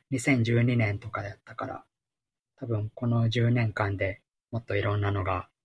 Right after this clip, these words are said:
新しく発明されてると思うんで、多分今は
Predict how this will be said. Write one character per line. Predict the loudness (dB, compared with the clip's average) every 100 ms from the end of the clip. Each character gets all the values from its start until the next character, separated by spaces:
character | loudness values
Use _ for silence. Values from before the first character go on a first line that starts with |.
| _ _ _ _ _ _
新 | -8 -4 -4
し |
く | -4
発 | -8 -8 -8
明 | -6 -6
さ | -6 -6
れ | -6
て | -8
る | -10
と | -8
思 | -10 -10 -12
う | -12
ん | -12
で、 | -14 _ _ _ _ _ _ -8
多 | -4
分 | 0 2
今 | 2 2
は | 0 -4